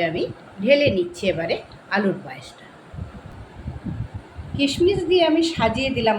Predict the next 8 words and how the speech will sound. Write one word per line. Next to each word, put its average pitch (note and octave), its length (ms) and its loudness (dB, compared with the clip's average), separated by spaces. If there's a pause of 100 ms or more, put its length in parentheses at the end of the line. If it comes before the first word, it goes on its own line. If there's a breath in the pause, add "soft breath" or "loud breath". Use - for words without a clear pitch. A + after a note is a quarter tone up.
বন্ধু। G3 260 -2 (500)
তো A#3 60 -4 (120)
কেমন B3+ 240 4 (140)
লাগলো B3 260 0 (100)
আমার A3+ 160 0 (120)
আলুর G#3 220 -2 (100)
পায়েস? F3+ 300 0 (440)
যদি G#3+ 160 2